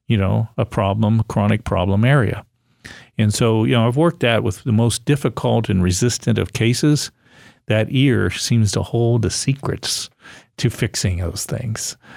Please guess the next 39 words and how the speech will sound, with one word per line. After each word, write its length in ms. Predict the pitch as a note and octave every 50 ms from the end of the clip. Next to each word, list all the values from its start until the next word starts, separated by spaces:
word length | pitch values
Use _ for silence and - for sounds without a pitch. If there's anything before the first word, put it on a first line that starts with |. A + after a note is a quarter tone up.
| - - - - -
Uh, 220 | G#2 G2+ G2 F#2+
so 420 | - - C#3 A#2 A2+ A2 G#2 G2+ -
that's 260 | - A#2+ C3 C3 -
a 60 | B2
way 280 | A2 A2 A#2 A2+ A#2 A#2
to 140 | A2 G#2 G2
activate 560 | - A2+ C3 C3 - - B2 A#2 A2 G#2 G2
your 140 | G2+ C#3 F#3
bodies 640 | F3 C#3+ A#2 G#2+ G2+ F#2 G2 G2+ A2+ A#2+ A#2 - - - _ _ _ _
to 100 | - B2
heal 360 | G2+ - C#3 C#3 C3+ G#2+ F2+
itself 640 | - - - - - - A#2+ A2+ - - - - - - _ _ _ _ _ _ _ _
in 200 | - A#2+ A#2+ A#2
that 240 | A2 G2+ G2+ F#2+ - _ -
certain 400 | - - - A2 A2 - G#2 G2+
areas 560 | - - G#2 G#2+ G2+ F#2+ F#2 G2 F#2 F#2+ -
of 60 | G2+ G2+
your 100 | G2+ G2+
body, 420 | G#2 F#2+ F#2 F#2+ G2 A2 G#2+ G2 -
certain 340 | - - A#2 G#2+ - A2 G2
anatomical 720 | G2 G2+ G2+ F#2 - - G2+ F#2 F#2 G2 - - - F#2+
areas. 540 | - G2 G2 F2+ E2+ - E2+ - G2+ - - - _ _ _ _ _ _ _ _ _ _ _ _
So 400 | - - - G#2 G2+ F#2+ F2 - - - _ _ _ - _ _
whether 160 | G#2 G#2 F#2+ G2
you 160 | F#2+ F#2+ F#2
have 220 | E2+ G#2 G2+ F#2
a 60 | F#2
jaw 320 | F2 F#2 A2 G#2+ A#2 B2 A#2+
pain 460 | - - C3 B2+ B2 B2 B2+ B2 A#2 - _ _ _ _ - - - _ _
or 420 | - G2+ F2 F2 F2 E2+ E2 F#2 - _ _ _ _ _ _
a, 100 | G2+ - - - _ _ _ _ _ _ _ - - - C#3+
you 140 | A2 G#2
know, 160 | G2+ G2 G2 F#2+
a 60 | F#2+
pain 380 | - _ - - B2 B2 B2
in 140 | A#2 G#2+ G2
your 140 | G2 F#2 F2
big 420 | F2 F2+ - C3+ B2+ B2 A2 -
toe, 640 | - - - - D3+ A#2+ F2+ E2 E2 F#2 A2+ A#2+ -